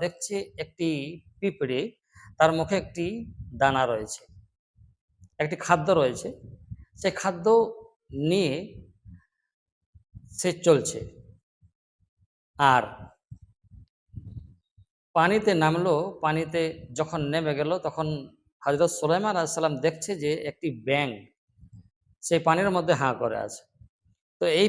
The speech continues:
পিঁপড়ে ওই ব্যাঙের মুখে ঢুকলো এবং ব্যাঙ যেন পিঁপড়েকে কোন দিকে নিয়ে চলে গেল। হযরত সুলাইমান আলাইহিস সালাম মনে করলেন যে হয়তো ব্যাঙ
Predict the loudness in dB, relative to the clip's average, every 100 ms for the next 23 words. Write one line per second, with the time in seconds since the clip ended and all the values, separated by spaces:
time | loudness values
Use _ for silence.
0 | 2 0 0 4 8 8 8 4 4 2
1 | 2 0 -6 -20 _ _ _ -6 -2 0
2 | 2 2 2 -2 -2 0 0 -4 -8 -18
3 | -20 -20 -16 2 4 6 4 2 4 4
4 | 4 2 2 2 -2 -4 -2 -2 -4 -8
5 | _ _ 0 2 0 0 0 0 -2 -2
6 | -4 -8 -12 _ -4 -2 -2 -4 -4 -2
7 | -2 -2 -4 -6 -4 -4 -4 -4 -4 -2
8 | 0 0 0 -2 -2